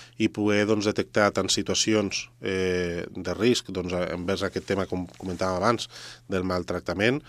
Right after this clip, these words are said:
o, o de la discriminació, doncs, també, doncs, per la recerca de feina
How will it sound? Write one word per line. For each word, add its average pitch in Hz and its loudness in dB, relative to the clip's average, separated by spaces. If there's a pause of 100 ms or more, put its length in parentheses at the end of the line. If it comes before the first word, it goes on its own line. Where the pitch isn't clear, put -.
(280)
o, 90 -2
o 95 -4
de 92 -2
la 92 0
discriminació, 95 0 (440)
doncs, 101 -2
també, 95 2
doncs, 98 0 (180)
per 92 2
la 92 2
recerca 95 -2
de 92 2
feina 101 2